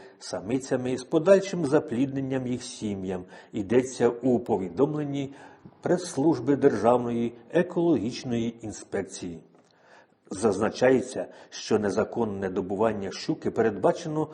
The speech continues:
покаранням від адміністративної до кримінальної відповідальності, а також відшкодування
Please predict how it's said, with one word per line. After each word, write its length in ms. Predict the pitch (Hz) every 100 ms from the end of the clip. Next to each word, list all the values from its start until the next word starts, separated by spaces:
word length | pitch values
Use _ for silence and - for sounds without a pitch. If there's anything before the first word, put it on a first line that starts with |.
| - -
покаранням 760 | 147 143 147 143 131 123 113
від 220 | 107 117 -
адміністративної 1040 | 110 110 113 107 - 95 139 156 151 147
до 180 | 123 147
кримінальної 680 | 143 143 135 131 139 135 131
відповідальності, 1000 | 123 - 123 120 123 95 92 - 101 - - - - _
а 140 | 113
також 600 | 107 92 92 - 151 139 - - -
відшкодування 1160 | 98 113 - - 85 85 101 139 143 143 139